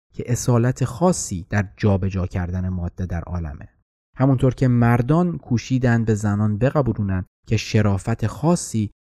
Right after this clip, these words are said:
در انقیاد جنسی اونها نهفته است. همه این آموزه‌ها درباره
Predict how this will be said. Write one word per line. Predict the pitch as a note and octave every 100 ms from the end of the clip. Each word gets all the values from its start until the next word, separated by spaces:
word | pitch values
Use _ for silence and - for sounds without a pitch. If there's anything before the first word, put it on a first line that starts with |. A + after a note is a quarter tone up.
| -
در | G#2+ -
انقیاد | A2 G#2 G#2 G2 G#2
جنسی | G2 F#2+ F2 -
اونها | F2+ E2+ - E2+
نهفته | D2 - - - -
است. | - - _ _ _ _ _ _ _ _ _ _ _ _ _ -
همه | - D#3+ E3+ F3 E3+ E3
این | D3 D#3+
آموزه‌ها | A2 A2+ A2 G2+ F2+ G#2 F2 -
درباره | A2 G#2+ G#2+ A2+